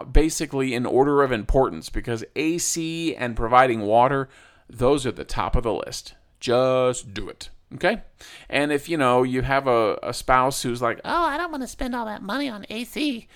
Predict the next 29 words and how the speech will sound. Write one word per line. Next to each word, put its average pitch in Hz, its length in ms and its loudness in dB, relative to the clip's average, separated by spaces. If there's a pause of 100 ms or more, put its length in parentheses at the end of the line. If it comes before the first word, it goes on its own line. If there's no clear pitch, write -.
(380)
or, - 360 -4
or, 123 500 2 (420)
"I 120 120 -2
don't 156 120 -4
wanna 95 140 -6
spend 90 240 -2
all 82 80 -6
that 80 160 -12
money 90 200 -6
on 85 140 -4
A 95 140 -2
C." 131 240 -2
There, 131 280 -12
there's 104 220 -8
my, 73 240 -8
um, 52 240 -10 (460)
two, 98 340 -4
uh, 73 220 -4
impersonations 107 760 4
of 107 120 -10 (180)
spouses, 107 500 -8 (380)
both 113 200 4
male 110 200 -2
and 104 120 -6
<laughs> - 80 6
female 107 300 4
for 107 120 -8
your 107 100 -6
enjoyment. 113 420 -2